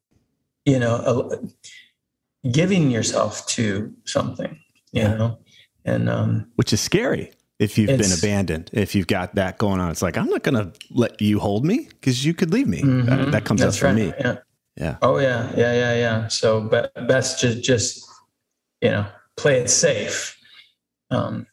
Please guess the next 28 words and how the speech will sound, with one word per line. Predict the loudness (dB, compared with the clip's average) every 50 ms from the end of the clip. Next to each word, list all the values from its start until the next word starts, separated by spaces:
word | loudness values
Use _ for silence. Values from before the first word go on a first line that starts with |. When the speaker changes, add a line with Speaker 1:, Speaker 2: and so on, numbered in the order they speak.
| _ _ _ _ _ _ _ _ _ _ _ _
Speaker 1:
<sighs> | _ _ _ _ _ _ _ 2 2
yeah, | 4 4 4 2 0 0 -2 -2 -4 -6 -8 -10 -12 -12 -14 -14 -18 -20 -20 _ _ _ _ _ _ _ -2 -2 0 0 -2 -4 -10 -20 -20 _ -4
just, | -2 0 0 0 -2 -4 -4 -4
it | -4 -4
feels | 0 0 0 0 0 0
good | -2 -2 -2 -2 -4 -10 _ _ _ _ _ _ _ _ _ _ -2
to, | -2 -2 -2 0
to, | 0 0 0 0 0
to | 2 2 2 2 2
surrender. | 2 2 2 4 4 2 2 2 2 2 0 -2 -4 -6 _ _ -20 _ _ -20 _ _ _ -10
Speaker 2:
Yeah. | -6 -6 -6 -6 -8 -14 _ _ _ _ _ _ _ _ _ _ _ _ _ _ -2
Yeah, | -2 -2 0
not | 0 0 0 2
easy. | 2 0 0 -2 -4 -6 -8 -10 _ _ _ _ _ _ _ _ _ _ _ -12 -6
Not | -4 -2 0
easy. | 0 2 2
Speaker 1:
No. | 2 2 0 -2 -10 -20 _ _ -20 -20 _ _ _ _ _ -18
Speaker 2:
No. | -18 -18 -18 -20 _ _ _ _ _ _ _ _ _ _ _ _ _ _ _
So, | -6 0 0 2 2
y-, | 2 0 0 0 0
okay, | 0 0 0 0 0 0 0 0
so | 0 2
you're, | 2 2 2 0
you're | 2 2 2 2 2
in | 2 0
the | 0 2
gardening | 0 0 0 0 0 2 2 2 2 2 2 0 -2 -2 -6 -12
phase | -12 -2 -2 0 2 2 2 0 0 -2 -4 -6 -8 -10